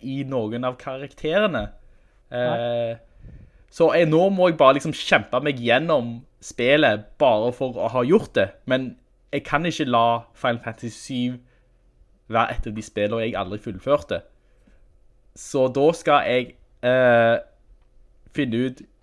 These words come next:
Speaker 1: eh, det beste laget å være, for du, du har jo sånn syv-åtte personer å velge mellom. Og av og til så tar, tar historien noen vendinger der du må bytte ut laget ditt.
Speaker 2: Ja,
Speaker 1: Og
Speaker 2: stemmer.
Speaker 1: når jeg bytter ut laget mitt, så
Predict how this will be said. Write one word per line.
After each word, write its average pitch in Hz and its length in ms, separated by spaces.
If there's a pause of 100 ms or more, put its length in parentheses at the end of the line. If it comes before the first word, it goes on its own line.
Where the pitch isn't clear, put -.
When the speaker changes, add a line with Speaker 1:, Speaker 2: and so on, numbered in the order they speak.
(120)
Speaker 1:
eh, 113 600
det 127 140
beste - 400
laget 123 320
å 120 160
være, 190 380
for 156 100
du, 143 140
du 135 180
har 131 160
jo 147 80
sånn 110 220 (460)
syv-åtte 139 680
personer 120 320
å 113 60
velge 98 260
mellom. 117 300 (560)
Og 127 100
av 147 220
og - 20
til 180 100
så 143 80
tar, 143 220 (160)
tar 151 240
historien 147 340
noen 120 140
vendinger 131 500
der 123 140
du 127 100
må 123 220
bytte 131 320
ut 117 80
laget 151 320
ditt. - 220 (460)
Speaker 2:
Ja, 147 200
Speaker 1:
Og 127 160
Speaker 2:
stemmer. 135 60
Speaker 1:
når 156 180
jeg 151 120
bytter 151 220
ut 143 60
laget 190 240
mitt, 135 160
så 151 80